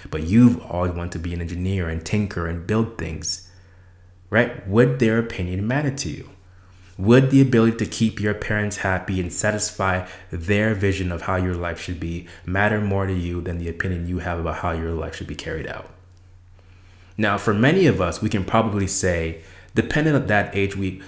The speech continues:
let's say it's a young age, we're at the, you know, early adulthood.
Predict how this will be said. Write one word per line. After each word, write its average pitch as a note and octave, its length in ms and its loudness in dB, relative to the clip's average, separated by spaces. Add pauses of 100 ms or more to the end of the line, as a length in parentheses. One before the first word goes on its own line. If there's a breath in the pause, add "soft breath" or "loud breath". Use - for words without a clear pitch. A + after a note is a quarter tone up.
(140 loud breath)
let's - 180 -4
say C3+ 80 4
it's C3 120 2
a G#2+ 40 2
young F#2 400 2
age, D#2 320 -4
we're F#2 140 0
at F2 180 -4
the, F#2 120 -10
you G#2 80 -4
know, E2 200 -6 (320 loud breath)
early A#2 280 6
adulthood. E2 640 -4